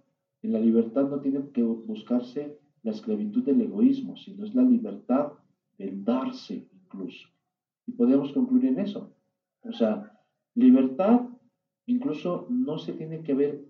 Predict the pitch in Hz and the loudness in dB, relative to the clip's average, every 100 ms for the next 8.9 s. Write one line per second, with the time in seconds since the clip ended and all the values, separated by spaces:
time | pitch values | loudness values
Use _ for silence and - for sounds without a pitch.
0 | _ 113 113 - 123 120 147 156 170 196 | _ -10 -10 -2 0 2 -2 -4 -4 -6
1 | 202 _ _ _ _ _ _ _ 104 101 | -8 _ _ _ _ _ _ _ -6 -4
2 | 95 95 98 92 - 95 151 185 - - | -4 -6 -10 -12 -14 -14 -8 -6 -6 -12
3 | _ _ _ _ _ 120 120 120 120 - | _ _ _ _ _ 6 8 8 4 0
4 | 170 190 151 156 160 - - - 240 220 | 0 -2 -2 -6 -6 -14 -12 0 0 2
5 | 151 160 170 180 190 196 - _ _ _ | 0 -2 0 0 -2 -4 -12 _ _ _
6 | _ _ _ _ 135 131 147 120 147 127 | _ _ _ _ -4 -2 -4 0 2 2
7 | 117 147 160 170 - _ _ _ _ _ | 0 0 0 -2 -12 _ _ _ _ _
8 | 110 107 107 107 151 208 - 139 127 | 2 4 4 2 4 4 2 -2 -2